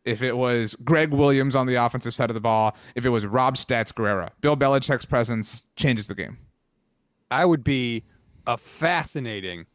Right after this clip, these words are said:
Speaker 2: offensive coordinator. I'm just telling you right now. We're
Speaker 1: How, what
Speaker 2: going
Speaker 1: would you
Speaker 2: for it
Speaker 1: wear?
Speaker 2: on
Speaker 1: Would you go, would you go polo? Would you go, like, half zip, hoodie, uh, cap, visor?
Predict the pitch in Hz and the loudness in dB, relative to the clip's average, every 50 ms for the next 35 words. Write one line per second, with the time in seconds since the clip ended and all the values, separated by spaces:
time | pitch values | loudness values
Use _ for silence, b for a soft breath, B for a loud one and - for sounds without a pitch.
0 | _ _ _ _ _ - 117 107 104 - - 98 90 - - 82 - - - 92 | _ _ _ _ _ -6 -4 -4 -4 -4 -6 -8 -8 -10 -14 -16 -16 -16 -14 -12
1 | 85 80 80 78 76 73 85 107 120 110 123 - - - 143 127 123 120 117 107 | -12 -12 -10 -10 -8 -6 -6 -6 -6 -6 -8 -10 -8 -6 -6 -6 -4 -6 -6 -4
2 | 107 107 107 107 117 117 127 131 143 151 165 160 b b b b - 117 120 165 | -4 -4 -4 -4 -4 -4 -2 0 0 -2 -2 -4 b b b b -8 -4 -2 2
3 | 151 190 196 233 175 185 226 151 156 160 - - 233 - _ _ _ _ _ _ | 2 4 4 2 2 2 2 4 4 4 2 0 -2 -6 _ _ _ _ _ _
4 | 151 160 139 151 147 165 165 160 - 165 147 135 151 147 147 - - - 151 170 | 2 2 4 4 4 6 4 6 4 4 4 4 4 4 2 2 2 2 2 4
5 | 190 202 214 214 214 196 175 151 131 127 131 131 139 135 127 120 107 - - 135 | 6 6 6 6 6 4 4 2 0 0 2 2 4 4 2 2 -2 -4 -6 -4
6 | 113 143 156 143 131 139 165 175 170 - - 160 151 160 170 160 156 156 156 b | -2 -2 0 0 0 2 2 2 0 0 0 2 2 2 4 2 2 2 2 b
7 | b b b b b b - 120 120 120 113 110 - - - - 143 156 160 160 | b b b b b b 0 0 2 2 2 0 -2 -4 -4 -4 0 0 0 -2
8 | - - 127 117 135 135 143 143 139 139 147 143 139 143 151 151 | -2 -6 -4 0 0 2 2 2 4 4 4 4 4 2 2 0